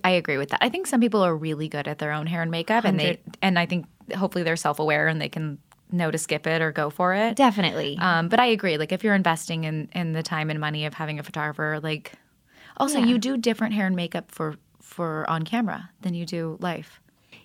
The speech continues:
Speaker 2: Yeah. I mean, it, again, it kinda just depends on, but yeah, I think typically it is a little bit more, um,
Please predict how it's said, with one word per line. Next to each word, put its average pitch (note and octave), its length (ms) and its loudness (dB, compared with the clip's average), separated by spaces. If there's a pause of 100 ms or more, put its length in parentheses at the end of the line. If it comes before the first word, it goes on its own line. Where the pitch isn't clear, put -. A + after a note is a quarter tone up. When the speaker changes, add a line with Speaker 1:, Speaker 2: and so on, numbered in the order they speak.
(100)
Speaker 2:
Yeah. A#3+ 520 4
I F#3+ 60 6
mean, B3 180 10
it, B3 200 6
again, G#3 320 8
it G3+ 80 4
kinda F#3 180 4
just F3+ 220 0
depends E3+ 360 0
on, D#3+ 440 2
but - 80 2
yeah, A#3 180 8
I E3 80 2
think G#3+ 280 2
typically A3+ 420 6
it F#3 40 8
is F3 140 8
a F3 60 4
little F3 260 8
bit E3+ 160 2
more, D#3+ 400 6 (460)
um, D#3 420 2